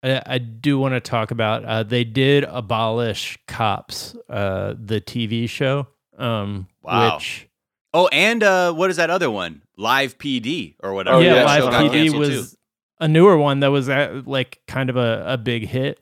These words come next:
Speaker 1: that they canceled. But I was, I didn't know Cops was still <laughs> on the air.
Speaker 3: Me neither.
Speaker 1: I, I thought it was, like, re-, reruns. Like, I, I don't know. I associated it with, like, early nineties T V. Um,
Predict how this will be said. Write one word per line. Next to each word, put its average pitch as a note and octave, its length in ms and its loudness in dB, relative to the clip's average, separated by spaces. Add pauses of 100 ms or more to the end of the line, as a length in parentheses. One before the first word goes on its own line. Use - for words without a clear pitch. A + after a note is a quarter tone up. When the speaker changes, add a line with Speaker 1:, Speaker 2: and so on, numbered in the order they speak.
(100)
Speaker 1:
that A#2 460 -8
they A#2 200 -2
canceled. A2+ 600 -6 (340)
But C#3 100 0
I C#3 140 2
was, C#4+ 340 2
I D#3 140 2
didn't A#3 320 2
know B2+ 220 0
Cops - 520 -4
was B2 180 -2
still C3+ 260 -6
<laughs> - 160 -6
on F#3+ 100 2
the G#3 380 4
air. D#3+ 260 0
Speaker 3:
Me C#3+ 220 2
neither. C#3 480 4 (880)
Speaker 1:
I, D3 280 0
I D3+ 140 0
thought F3 260 2
it F3 80 2
was, D3 280 2
like, B2 200 0
re-, B2 380 -4 (240)
reruns. A#2 1000 -2
Like, A2 180 -8
I, A#2 420 -4 (140)
I A#2+ 40 -2
don't A#2+ 140 -2
know. A2+ 120 0
I A2+ 160 2
associated B2+ 680 0
it A#2+ 120 -4
with, B2 260 -6
like, A2+ 220 -2
early A#2+ 340 -2
nineties A2 600 -6
T A2+ 220 -6
V. G#2 340 -4 (200)
Um, A2 440 -4